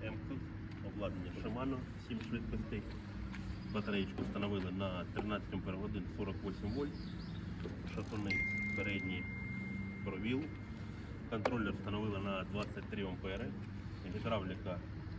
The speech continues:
тектровська, сто вісімдесят ротори, що спереді,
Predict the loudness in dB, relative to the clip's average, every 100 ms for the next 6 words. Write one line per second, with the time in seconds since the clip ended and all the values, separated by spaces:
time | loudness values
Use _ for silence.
0 | -2 -2 -2 -2 -2 -2 -2 -2 -4 -6
1 | -4 -4 -4 -4 -4 -2 0 2 0 0
2 | 0 0 0 2 0 2 0 2 0 -2
3 | -4 -4 -2 0 2 2 -2 -4 -2 -2
4 | 0 0 0 0